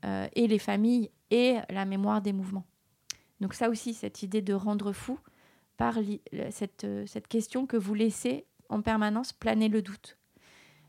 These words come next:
Euh, so-, et donc je le disais tout à l'heure, soit, ah, vous vous êtes trouvé au mauvais endroit, soit on ne sait pas. Est-ce que c'est fait exprès ? Est-ce qu'on cible ou pas ? Ou est-ce que c'est un accident, et cetera ?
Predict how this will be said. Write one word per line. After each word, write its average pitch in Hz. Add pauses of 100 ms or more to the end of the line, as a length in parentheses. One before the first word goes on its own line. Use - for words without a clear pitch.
(160)
Euh, 196
so-, -
et 196
donc 196
je 185
le 202
disais 202
tout -
à 208
l'heure, 226
soit, 240 (100)
ah, 208
vous 196
vous 202
êtes 208
trouvé 214
au 214
mauvais 202
endroit, 196 (480)
soit 233 (120)
on 214
ne 208
sait 226
pas. 202 (180)
Est-ce 208
que 208
c'est 208
fait 220
exprès ? 233
Est-ce 226
qu'on 202
cible 254
ou 196
pas ? 233 (100)
Ou 202
est-ce 202
que 208
c'est 214
un 208
accident, 208
et 214
cetera ? -